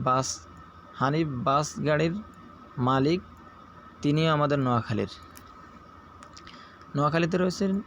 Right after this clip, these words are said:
নিজম দ্বীপ, হাতিয়াতে অবস্থিত। সেখানে সরাসরি আপনারা হরিণ দেখতে পাবেন। সেখানে গিয়ে আপনারা নদীর অনুপম দৃশ্য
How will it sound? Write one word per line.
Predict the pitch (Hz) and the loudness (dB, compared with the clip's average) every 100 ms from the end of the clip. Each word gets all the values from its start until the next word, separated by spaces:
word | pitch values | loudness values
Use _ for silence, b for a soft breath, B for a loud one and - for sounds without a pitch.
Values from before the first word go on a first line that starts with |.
| - 131 | -2 0
নিজম | 135 151 143 | 2 2 2
দ্বীপ, | 117 - - | 0 -2 -2
হাতিয়াতে | 120 131 120 113 110 | 0 2 0 2 0
অবস্থিত। | 107 - 104 107 - - - - - | 0 -4 -4 -4 -10 -16 -20 -18 -6
সেখানে | - 135 160 160 180 - - - - - - - - - - - - | -2 0 2 2 0 -4 -16 -20 -20 -20 -20 -20 -20 -20 -20 -18 -4
সরাসরি | 156 151 151 165 165 | 2 2 2 0 0
আপনারা | 156 147 143 135 | 0 0 2 2
হরিণ | 120 131 143 143 | 0 0 0 -2
দেখতে | 135 139 | -2 -2
পাবেন। | 143 139 160 156 - - - - | 0 2 0 -4 -16 -20 -20 -8
সেখানে | - 123 143 147 | -2 0 0 0
গিয়ে | 143 151 143 | 2 2 2
আপনারা | 139 135 131 - - - - - 131 | 2 0 0 -4 -18 -20 -16 -4 0
নদীর | 135 127 135 123 - - - - - - - - - - - - - - - | 2 4 2 2 -4 -14 -20 -20 -20 -20 -18 -18 -20 -20 -20 -20 -20 -14 -2
অনুপম | 143 135 143 135 123 | 0 0 0 0 0
দৃশ্য | 135 - | 0 -2